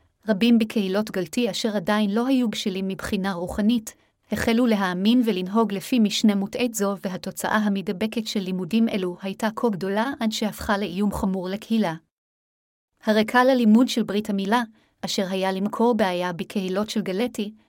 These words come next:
היה כזה בהתאם לברית שאלוהים כרת עם אברהם.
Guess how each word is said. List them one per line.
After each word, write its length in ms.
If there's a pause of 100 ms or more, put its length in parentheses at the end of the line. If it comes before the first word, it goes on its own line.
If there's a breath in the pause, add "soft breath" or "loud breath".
(160 soft breath)
היה 240
כזה 360
בהתאם 400
לברית 400
שאלוהים 520
כרת 340
עם 120
אברהם. 480